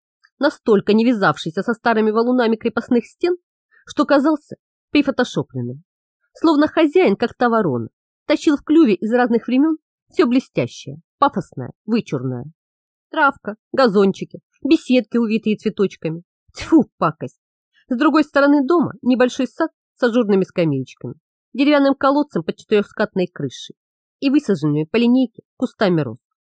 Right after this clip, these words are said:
Гладкие блестящие листья, острые наросты шипов,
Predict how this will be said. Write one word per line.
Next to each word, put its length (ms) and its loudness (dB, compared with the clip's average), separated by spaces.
Гладкие 480 0
блестящие 680 -4
листья, 360 -16
острые 400 0
наросты 400 0
шипов, 380 -8